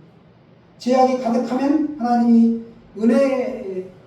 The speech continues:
복을 한 사람을 선택해서 그 선택된 사람을 통하여 은혜가 흘러가게 하신다라는 거예요. 내가 그 선택된 사람이 되는 거예요. 하나님의 계획은, 놀라운 구원 계획은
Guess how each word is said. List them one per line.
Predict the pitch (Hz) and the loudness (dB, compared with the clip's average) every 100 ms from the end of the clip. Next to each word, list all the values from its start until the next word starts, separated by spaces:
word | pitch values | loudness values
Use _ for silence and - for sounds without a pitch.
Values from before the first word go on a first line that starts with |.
| - | -18
복을 | 208 226 190 - | -8 -4 -4 -4
한 | 262 | -8
사람을 | 220 240 233 220 | -6 -2 -2 -2
선택해서 | 311 294 254 226 220 233 - | -4 -6 -6 -6 -8 -8 -10
그 | - | -10
선택된 | 262 233 254 - - - 226 226 | -10 -10 -10 -14 -18 -8 -6 -6
사람을 | 233 254 254 226 | -6 -6 -4 -6
통하여 | 226 220 185 | -6 -2 0
은혜가 | 190 180 | 0 2
흘러가게 | 233 226 - | 2 2 2
하신다라는 | - - - - | -4 -8 -14 -16
거예요. | - - - - - - - - | -18 -20 -20 -20 -20 -20 -20 -2
내가 | 190 233 240 | 4 4 4
그 | 233 | 0
선택된 | - 269 240 247 - 202 240 | -6 -10 -10 -10 -10 -10 -10
사람이 | 233 208 185 156 | -10 -12 -12 -14
되는 | 127 | -16
거예요. | 117 120 - _ _ - _ - _ - - _ - _ _ - _ _ - - - - - - - - - - - - - | -18 -20 -20 _ _ -20 _ -20 _ -20 -20 _ -20 _ _ -20 _ _ -20 -20 -20 -20 -20 -20 -20 -20 -20 -20 -20 -20 -4
하나님의 | 214 214 208 196 180 | 2 4 4 4 4
계획은, | 165 170 170 160 151 - - - - - - 165 | 0 -4 -2 -2 -4 -12 -18 -18 -18 -20 -18 -2
놀라운 | 190 190 196 185 151 151 | 0 2 4 2 0 -2
구원 | 180 170 160 | -2 0 -2
계획은 | 160 160 156 - | -2 -4 -4 -6